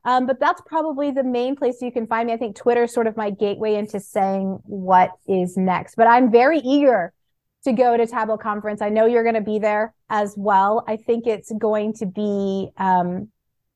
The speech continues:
exciting. You know, I went last year and it was a bit of, like, "What is this? This is new and this is different." I think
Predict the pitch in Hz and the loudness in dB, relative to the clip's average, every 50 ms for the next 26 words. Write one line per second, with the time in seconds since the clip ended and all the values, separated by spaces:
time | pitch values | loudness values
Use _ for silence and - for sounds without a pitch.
0 | _ _ _ _ _ _ _ _ _ _ _ _ - 262 240 - - 247 233 233 | _ _ _ _ _ _ _ _ _ _ _ _ -6 -4 -4 0 2 4 6 6
1 | 240 269 294 285 - - 247 254 254 254 240 240 269 254 254 233 247 254 - - | 4 4 2 0 -4 -2 0 2 4 4 4 2 2 0 0 0 0 -2 -4 -6
2 | - 247 240 240 233 226 220 226 214 226 196 233 226 240 214 208 226 214 208 202 | -2 -2 -2 0 -2 -2 -4 -4 -4 -4 -2 -2 -2 -2 -2 -2 -2 -2 -4 -4
3 | - 208 202 220 233 220 220 233 226 233 226 220 220 - - 220 - 226 214 202 | -6 -4 -2 0 2 2 2 2 2 0 -4 -4 -4 -6 -8 -10 -8 -8 -6 -4
4 | 220 214 220 220 214 208 208 208 208 - - 202 - - 220 220 220 226 214 208 | -4 -2 -2 -2 -2 -2 -4 -6 -6 -8 -10 -6 0 0 0 0 2 0 0 0
5 | 214 208 - 214 202 - | -2 -2 -4 -6 -6 -6